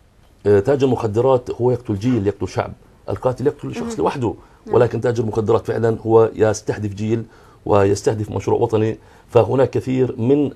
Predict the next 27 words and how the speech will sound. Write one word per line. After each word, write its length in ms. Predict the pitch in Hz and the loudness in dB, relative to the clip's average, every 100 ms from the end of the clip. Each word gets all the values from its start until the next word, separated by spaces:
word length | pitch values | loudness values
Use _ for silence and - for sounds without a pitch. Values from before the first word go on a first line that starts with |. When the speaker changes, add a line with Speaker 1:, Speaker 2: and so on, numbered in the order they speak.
| - 127 | -6 -4
Speaker 1:
الضبطيات 640 | 110 101 - 104 107 107 - | -2 -4 -4 -2 -2 -2 -6
التي 400 | 104 101 107 107 - - _ | -4 -4 -2 -4 -6 -14 _
كانت 220 | 113 104 | -2 0
موجهة 340 | 104 101 98 110 | -2 -2 -4 -6
ضد 80 | 120 | -6
التجار 400 | - 101 110 131 | -6 -2 0 0
حتى 400 | 208 - 143 139 | -2 -4 -4 -2
في 140 | 123 | -2
غير 220 | 117 135 | 2 0
طول 180 | - 104 | 0 -6
كرم 280 | 117 117 123 - - - | -2 -2 -2 -10 -20 -2
من 100 | 120 | 0
المناطق 400 | 110 120 104 98 | 2 2 0 -4
الأخرى، 420 | 95 - 107 107 - - - - | -4 0 2 2 0 -14 -20 4
آه، 220 | 117 113 | 8 8
وتم 300 | 110 107 117 | 8 4 2
ضبطهم 400 | 107 113 - 110 107 | 2 0 0 -2 -2
وتقديمهم 600 | - 110 - 110 98 104 107 | -6 -6 -6 -4 -2 -2 -2
للقضاء. 540 | 113 - 107 135 - - - _ | -4 0 4 4 4 -2 -20 _
فأنا 200 | 139 151 | 6 6
لا 140 | 180 | 6
أستطيع 340 | - 165 170 143 | 2 -2 -2 -2
أن 60 | |
أقول 340 | 123 156 156 156 | 0 2 4 4
أن 200 | 147 143 | 4 4
من 280 | 165 170 160 - - _ - | 4 4 0 -8 -20 _ 0
يبيع 360 | 123 123 156 | 4 4 4